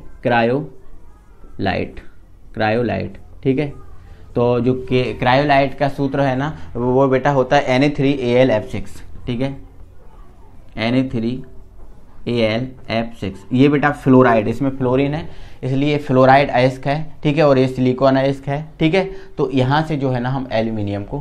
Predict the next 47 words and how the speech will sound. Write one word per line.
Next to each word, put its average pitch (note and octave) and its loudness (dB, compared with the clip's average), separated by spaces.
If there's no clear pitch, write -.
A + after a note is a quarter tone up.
प्राप्त - -2
करते - -4
हैं, G2 -6
ठीक B2+ 0
है। D3+ -2
तो G#2 -4
ध्यान A2 -2
रखना C#3+ -2
aluminium A#2+ -2
धातु A2+ 0
है, B2+ 0
प्रकृति A2+ -6
में A2+ -4
मुक्त A2 -4
अवस्था A2 2
में G#2+ -2
नहीं B2 0
पाई B2+ 2
जाती C3 -4
या A2 4
यौगिक A#2 2
रूप C3 2
में C3 2
पाई B2 2
जाती B2+ 0
है C3+ 0
और B2+ 2
प्रकृति A#2+ -2
में B2 -4
सबसे - -4
अधिक C#3 2
मात्रा A#2+ 2
में A#2+ -2
पाए A2+ 2
जाने A2+ 2
वाला A2 0
जो A2 0
तत्व B2 -2
है C3 0
वो A2+ -4
क्या A2 -2
है? B2 -4
aluminium। A#2+ -2
इसकी B2 -4
ऑक्सीकरण B2 0
अवस्था B2 -2
प्लस B2 -4